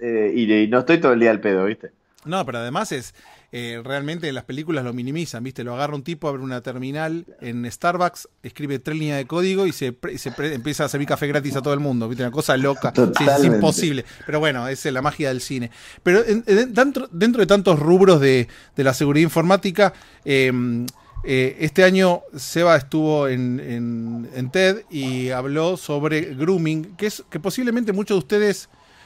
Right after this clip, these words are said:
Speaker 2: eh, quizás no sepan de qué se trata, porque es un término... Eh, como hace unos años empezó a acuñarse el bullying, eh, es un término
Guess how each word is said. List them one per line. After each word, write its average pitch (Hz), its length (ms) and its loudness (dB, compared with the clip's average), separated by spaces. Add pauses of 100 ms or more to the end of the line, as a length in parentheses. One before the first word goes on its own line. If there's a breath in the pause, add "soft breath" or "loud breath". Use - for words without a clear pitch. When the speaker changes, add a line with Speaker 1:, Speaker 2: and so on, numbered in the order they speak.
(220 soft breath)
Speaker 2:
eh, 127 600 -2 (320)
quizás 247 280 -4
no 214 120 -4
sepan 151 440 -2
de 127 80 -6
qué 127 100 -8
se 139 120 -8
trata, 131 300 -4
porque 135 240 -8
es - 100 -10
un 185 120 -6
término... 202 540 -4 (420 soft breath)
Eh, 151 380 -6
como 151 220 -6
hace 190 160 -6
unos 170 160 -6
años 185 220 -6
empezó 139 380 -6
a 156 40 -2
acuñarse 139 880 -6
el 131 140 -10
bullying, 180 540 0 (400 soft breath)
eh, 131 320 -2 (600 soft breath)
es 175 140 -8
un 196 120 -8
término 214 500 -4